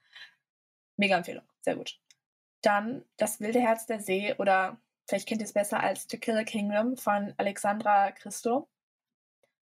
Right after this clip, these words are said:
Sehr gutes Buch. Also es ist so richtig, es ist, ähm, wie beschreibe ich das? Es wird eigentlich, es ist so das perfekte Buch für alle Leute, die so Ariel-Fans sind oder die so richtig so, wie Lauren, so eine Mermaid-Obsession haben.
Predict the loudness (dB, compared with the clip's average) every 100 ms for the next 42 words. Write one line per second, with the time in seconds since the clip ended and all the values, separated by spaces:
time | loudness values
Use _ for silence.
0 | _ -6 -6 -6 _ -10 0 2 0 -8
1 | -6 -2 -2 -4 _ _ _ -2 -2 -6
2 | -4 0 0 0 -6 -4 -6 -6 -8 -12
3 | -16 _ _ _ _ _ 0 0 0 -4
4 | -8 -10 -12 -6 0 0 0 0 -2 -4
5 | -20 _ -4 2 2 2 -6 -4 -4 0
6 | 0 0 0 -2 -2 2 2 2 -4 -4
7 | -2 0 2 2 2 2 0 -4 0 0
8 | 0 0 -2 -2 -6 -6 -8 0 2 2
9 | 0 0 2 0 -2 -2 2 2 4 0
10 | -2 -4 -2 2 2 0 -8